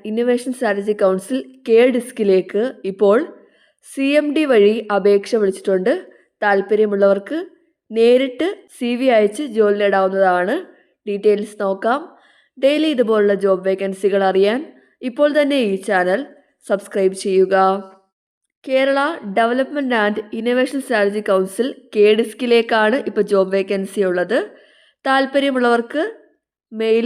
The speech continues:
വഴി അപേക്ഷിക്കാവുന്നതാണ്. താൽക്കാലിക ജോലിയാണ്. ജോലി വരുന്നത് വൺ ഇയറിലേക്കോ അല്ലെങ്കിൽ സി എം ഡിയുടെ അസൈൻമെന്റ് കഴിയുന്നവരെ ആയിരിക്കും ജോലിയുള്ളത്. താല്പര്യമുള്ളവർ നിങ്ങളുടെ സി വിയും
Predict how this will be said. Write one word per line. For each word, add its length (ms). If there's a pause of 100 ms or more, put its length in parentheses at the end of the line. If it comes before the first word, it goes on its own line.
വഴി 200 (160)
അപേക്ഷിക്കാവുന്നതാണ്. 1120 (540)
താൽക്കാലിക 640
ജോലിയാണ്. 540 (220)
ജോലി 280
വരുന്നത് 320 (1200)
വൺ 120 (160)
ഇയറിലേക്കോ 540 (240)
അല്ലെങ്കിൽ 420 (800)
സി 120 (120)
എം 140
ഡിയുടെ 240 (220)
അസൈൻമെന്റ് 540
കഴിയുന്നവരെ 600
ആയിരിക്കും 360
ജോലിയുള്ളത്. 580 (760)
താല്പര്യമുള്ളവർ 800 (220)
നിങ്ങളുടെ 360
സി 160 (120)
വിയും 200